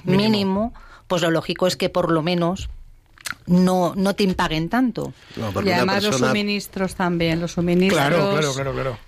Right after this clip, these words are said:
Speaker 4: siempre a nombre, es decir, aunque no cambiemos la titularidad,
Speaker 1: Pero a
Speaker 4: pero
Speaker 1: nombre de ellos.
Speaker 2: Siempre
Speaker 4: a nombre
Speaker 2: a nombre
Speaker 4: de
Speaker 1: Del
Speaker 4: ellos,
Speaker 1: inquilino siempre.
Speaker 4: que si el inquilino no paga, pues que sean
Speaker 3: Eh.
Speaker 4: las propias compañías quien les
Speaker 1: Quien
Speaker 4: puedan
Speaker 1: les pueda cortar la luz o,
Speaker 4: porque el propietario
Speaker 1: o ir en
Speaker 4: no lo
Speaker 1: contra de ellos.
Speaker 4: Porque el propietario está a su nombre, no lo puede hacer.
Speaker 1: Claro.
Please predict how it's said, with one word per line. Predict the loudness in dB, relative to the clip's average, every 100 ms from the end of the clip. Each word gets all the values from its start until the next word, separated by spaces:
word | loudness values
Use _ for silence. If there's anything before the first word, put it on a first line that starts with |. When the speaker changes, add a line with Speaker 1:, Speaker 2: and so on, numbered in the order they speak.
| -18
Speaker 4:
siempre | -4 0 0 0 0 2
a |
nombre, | 2 2 0 0 0 2 0 -2 -8 -4
es | 0 0
decir, | 2 2
aunque | 2 0
no | -2
cambiemos | 0 0 0 0
la | 0
titularidad, | 0 0 2 2 2 2 0
Speaker 1:
Pero | 0
a | 2
Speaker 4:
pero | 2
Speaker 1:
nombre |
de | 2 0
ellos. | -2 -4
Speaker 2:
Siempre | -2 0
Speaker 4:
a | 2 2
nombre | 2
Speaker 2:
a |
nombre | 2 2
Speaker 4:
de | 2
Speaker 1:
Del | 2
Speaker 4:
ellos, | 2 2 2
Speaker 1:
inquilino | 0 -2 -4
siempre. | -4 -4 -4
Speaker 4:
que | -2 0
si | 2
el | 2
inquilino | 2 0 2
no | 0 0
paga, | -2 -2 -2
pues | -4 -6 -2
que | -2
sean | 0 0
Speaker 3:
Eh. |
Speaker 4:
las | 0
propias | 0 0 -2
compañías | -2 -2 0 0 -2
quien | -2 0 2
les | 0 -2
Speaker 1:
Quien | 0
Speaker 4:
puedan | 2 2
Speaker 1:
les | 0
pueda | 0 0
cortar | 0 -2 0
la | 2
luz | 2 2 0 -2
o, |
Speaker 4:
porque | 0 0 -2
el | -2
propietario | 0 0 0 0
Speaker 1:
o |
ir | 2
en |
Speaker 4:
no | 2
lo | 0
Speaker 1:
contra | 2 0
de |
ellos. | 0 -4 -6 -4
Speaker 4:
Porque | -2 -2
el | -2
propietario | -2 -2 0 0 -2
está | -2
a |
su | -2 0
nombre, | 2 2
no | 0
lo | 0
puede | 0
hacer. | -2 -2 0
Speaker 1:
Claro. | 0 -2